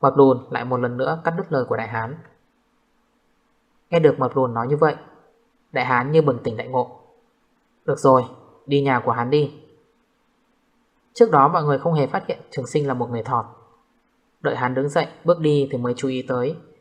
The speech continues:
hắn bước đi không có tiện. Nữ tử kia do dự một chút rồi cũng đi theo hai người, đi lấy dụng cụ.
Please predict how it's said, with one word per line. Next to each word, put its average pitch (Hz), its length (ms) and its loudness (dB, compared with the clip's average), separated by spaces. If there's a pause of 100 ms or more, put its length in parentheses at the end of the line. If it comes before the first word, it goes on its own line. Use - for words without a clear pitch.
(140)
hắn 127 240 -4
bước 185 160 0
đi 143 280 0
không 143 120 -2
có 135 120 -2
tiện. 156 180 0 (880)
Nữ 160 160 -4
tử 139 140 0
kia 143 140 4
do 143 140 2
dự 139 160 -2
một 123 160 -10
chút 220 240 0 (300)
rồi 123 140 -8
cũng 135 220 -8
đi 143 160 -2
theo 135 100 0
hai 131 140 -2
người, 123 360 -4 (480)
đi 135 140 -4
lấy 120 140 -2
dụng 135 180 -10
cụ. - 280 -2